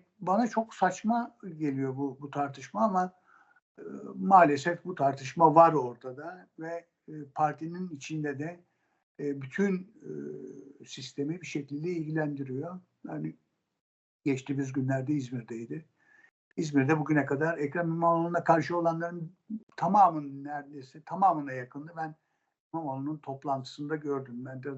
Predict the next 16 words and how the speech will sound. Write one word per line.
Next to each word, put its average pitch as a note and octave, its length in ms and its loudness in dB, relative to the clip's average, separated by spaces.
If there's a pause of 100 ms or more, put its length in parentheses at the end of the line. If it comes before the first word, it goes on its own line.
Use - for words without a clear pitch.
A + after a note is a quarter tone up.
şaşırdım C#3 580 -6
da C3 60 -10
yani. - 400 -10
Sen, C#3 320 -6 (220)
siz D#3 300 -2
de D3 80 8
mi, A2 240 0 (100)
siz D3+ 320 -6
de C3 60 0
mi A#2 180 -2
diye C#3 280 -6
ama - 260 -6 (380)
yani D3 240 -2
herkes D3+ 340 -2
bir - 60 -12
şekliyle, C#3+ 560 -4